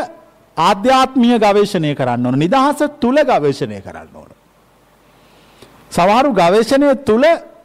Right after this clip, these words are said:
නිදහස හොයනවා. මං කියන්නේ ඒක කරන්න එපා කියලා. අපි ගවේෂණය කරන්න ගිහිල්ලා නිදහස හොයන්නේ නැහැ. එතකොට අපි අන්තිමට ගවේෂණය කළාද නිදහස හොයලාද?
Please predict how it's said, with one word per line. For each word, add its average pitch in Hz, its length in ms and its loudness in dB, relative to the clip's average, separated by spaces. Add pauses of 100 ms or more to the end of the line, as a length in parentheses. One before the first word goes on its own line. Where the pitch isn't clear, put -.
(680)
නිදහස 180 360 -2
හොයනවා. 131 340 -2
මං 147 160 -2
කියන්නේ 170 240 -4
ඒක 156 100 -4
කරන්න 160 240 -4
එපා 170 220 -4
කියලා. 120 280 -6 (280)
අපි 175 240 -4
ගවේෂණය 165 560 -2
කරන්න 214 320 -2
ගිහිල්ලා 226 220 0
නිදහස 233 340 0
හොයන්නේ 180 260 0
නැහැ. 196 380 -4 (920)
එතකොට 196 260 0
අපි 190 220 0
අන්තිමට 196 360 -2
ගවේෂණය 170 540 -2
කළාද 220 300 0
නිදහස 220 360 -2
හොයලාද? 113 380 -6